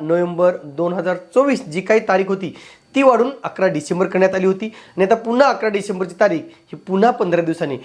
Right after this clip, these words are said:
वाढवण्यात आलेली आहे. अर्थातच म्हाडाच्या पुणे मंडळाची जी काही लॉटरी आहे त्या लॉटरीची अंतिम तारीख एकतीस डिसेंबर केलेली आहे मित्रांनो. आणि जे काही कोक-, म्हाडाची कोकण मंडळाची लॉटरी आहे त्याची अंतिम तारीख ही चोवीस डिसेंबरपर्यंत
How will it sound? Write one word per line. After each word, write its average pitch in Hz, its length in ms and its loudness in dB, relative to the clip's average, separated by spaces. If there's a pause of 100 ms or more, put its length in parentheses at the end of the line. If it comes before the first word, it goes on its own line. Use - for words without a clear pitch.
(180)
वाढवण्यात 180 520 4 (160)
आलेली 131 500 -6
आहे. 160 200 0 (340)
अर्थातच 170 560 0 (240)
म्हाडाच्या 170 500 0 (380)
पुणे 180 220 2
मंडळाची 247 340 4
जी 208 100 -2
काही 208 160 0
लॉटरी 185 240 0
आहे 127 120 -6
त्या - 420 0
लॉटरीची 202 400 -2
अंतिम 170 340 -6
तारीख 170 140 0 (100)
एकतीस 170 320 -6
डिसेंबर 175 300 -2
केलेली 185 280 2
आहे 185 100 4
मित्रांनो. 196 300 0 (280)
आणि 180 140 2
जे 208 120 2
काही 233 120 4
कोक-, 202 320 -2
म्हाडाची 196 260 0
कोकण 214 300 0
मंडळाची 208 320 0
लॉटरी 170 240 0
आहे - 180 -10 (140)
त्याची 185 240 2
अंतिम 196 260 -2
तारीख 170 180 0
ही 170 60 -6
चोवीस 185 380 -4
डिसेंबरपर्यंत 156 600 -2